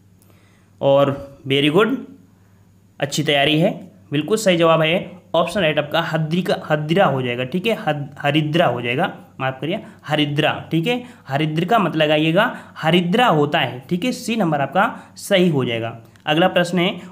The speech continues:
हुलास शब्द का तत्सम रूप बताइए। हुलास का तत्सम, हुलास का तत्सम, तो यहाँ पर देखो हुलास और हुलास का तत्सम बनेगा उल्लास बनेगा, जो कि ऑप्शन राइट आपके यहाँ पर डी सही हो जाएगा।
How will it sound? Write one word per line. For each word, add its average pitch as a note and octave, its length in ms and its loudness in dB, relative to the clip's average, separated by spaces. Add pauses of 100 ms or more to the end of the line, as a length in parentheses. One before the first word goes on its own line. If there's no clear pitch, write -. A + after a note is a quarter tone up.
हुलास G3 480 4
शब्द D#3+ 260 0
का D#3+ 200 2 (240)
तत्सम F3+ 360 2
रूप D#3 140 0
बताइए। C#3+ 600 -4 (340)
हुलास F3 420 2
का E3+ 260 2
तत्सम, C#3 440 -6 (840)
हुलास D3 400 0
का G#3 160 2
तत्सम, E3 420 -2 (540)
तो E3 60 0
यहाँ F#3+ 160 4
पर A3+ 120 0
देखो G3 280 0
हुलास F3 600 0 (140)
और D#3+ 180 0
हुलास D#3+ 440 0
का F#3+ 80 -4
तत्सम D#3+ 320 -4
बनेगा D3+ 400 0 (320)
उल्लास D#3+ 500 0
बनेगा, C#3+ 460 -4 (220)
जो D#3 120 -2
कि G#3 240 -6
ऑप्शन E3+ 340 0
राइट C#3+ 200 -4
आपके C#3 180 -6
यहाँ C3+ 120 -4
पर C#3 300 -4 (240)
डी C3+ 220 -2
सही D3+ 180 -4
हो B2 140 -6
जाएगा। A#2+ 300 -6